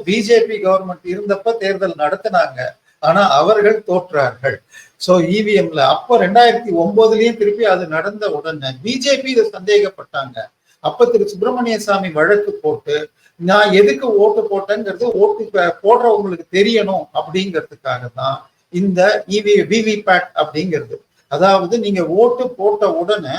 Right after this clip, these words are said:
அந்த மிஷின்ல உங்க யார் எந்த சின்னத்துக்கு இல்ல எந்த நம்பருக்கு நீங்க போட்டிருக்கீங்க அப்படின்னு காட்டிடும். அது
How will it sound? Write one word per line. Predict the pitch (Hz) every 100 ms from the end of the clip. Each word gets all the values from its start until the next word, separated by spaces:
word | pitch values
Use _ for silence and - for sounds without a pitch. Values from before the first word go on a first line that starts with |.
| 220
அந்த | 180 180
மிஷின்ல | 170 175 - 262 202 151 214 - _ _ -
உங்க | 190 214 202
யார் | 170 185 240 233
எந்த | 185 233 262
சின்னத்துக்கு | 247 233 233 220 214
இல்ல | 262 208
எந்த | 196 214 214
நம்பருக்கு | 190 208 208 220
நீங்க | 214 190 -
போட்டிருக்கீங்க | 208 208 202 170 160 180
அப்படின்னு | 156 147 160 202 240
காட்டிடும். | 156 165 160 123 - _ _ _
அது | 156